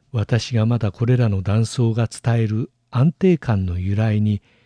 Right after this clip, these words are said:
触れていなかったからではなかったのかと思われてくる。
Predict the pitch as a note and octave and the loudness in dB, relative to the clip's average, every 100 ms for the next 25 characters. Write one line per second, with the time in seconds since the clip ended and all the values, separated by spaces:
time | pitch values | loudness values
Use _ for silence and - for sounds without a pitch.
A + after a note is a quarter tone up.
0 | _ _ B2+ D#3 - E3 A#2+ D#3 F3+ D3+ | _ _ 2 2 4 2 4 2 4 0
1 | - - G2+ A2 C3 C#3+ C3 G2 D3 - | -2 -4 -4 0 0 2 0 0 -4 -2
2 | A#2+ E3+ F3 - - G2 F#2 - G2 - | 0 2 -2 -4 -4 -4 -4 -4 -8 -6
3 | G2+ - G2 G#2 B2 C#3 G2+ E2+ - G#2+ | -10 -6 0 2 4 2 0 -6 -12 -14